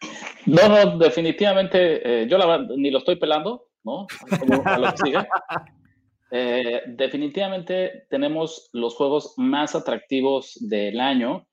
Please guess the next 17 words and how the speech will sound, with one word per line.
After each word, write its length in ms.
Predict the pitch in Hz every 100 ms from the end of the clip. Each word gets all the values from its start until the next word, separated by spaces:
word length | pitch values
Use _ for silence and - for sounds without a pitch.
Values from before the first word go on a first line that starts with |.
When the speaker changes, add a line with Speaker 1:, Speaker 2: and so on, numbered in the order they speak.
| _ _ _ _
Speaker 1:
Sin 320 | - 165 190
embargo, 600 | 185 170 165 143 156 165 127
lo 180 | 113
que 120 | - 104
yo 500 | 131 131 135 - _ _ _ _ -
puedo 160 | 127
decir 200 | 127 127
es 300 | 123 127 - -
que 200 | 120 117
tengamos 480 | 107 110 123 123
cuidado 760 | - 120 110 127 139 117 135 -
porque 500 | 151 165 160 135 151 -
la 160 | 110 104
realidad 460 | 101 104 120 135
es 200 | 131 120
que, 280 | - 131 135 _ _ _ _
eh, 720 | 110 101 95 92 90 87 92